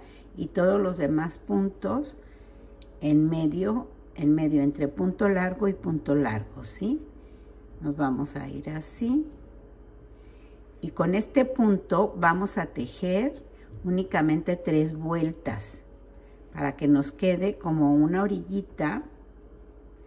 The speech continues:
en la parte de arriba de este, del hombro de nuestro frente y igualmente en la espalda. Vamos a tejer nada más puntos que vayan intercalados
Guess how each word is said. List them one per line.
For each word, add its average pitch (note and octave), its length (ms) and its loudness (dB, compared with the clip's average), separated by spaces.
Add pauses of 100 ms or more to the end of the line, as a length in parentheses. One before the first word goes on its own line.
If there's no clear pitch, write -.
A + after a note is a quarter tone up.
(280)
en D3+ 160 4
la C#3 160 2
parte D#3 320 -2
de F3 120 -4
arriba F3+ 560 -2 (340)
de D3+ 640 -2
este, - 520 -14 (1300)
del D3 260 2
hombro E3+ 560 0
de D#3+ 180 -6
nuestro C#3+ 360 -4
frente G3+ 880 -2
y D3+ 360 -4
igualmente E3+ 920 -4
en D3 180 -4
la C3 60 -6
espalda. A#2 680 -6 (480)
Vamos C#3+ 300 -2
a C#3 100 -6
tejer - 460 -12
nada C#3 280 -2
más C3 260 -6
puntos F#3 680 -4 (360)
que - 120 -12
vayan C#3+ 380 -2
intercalados E3+ 1200 -6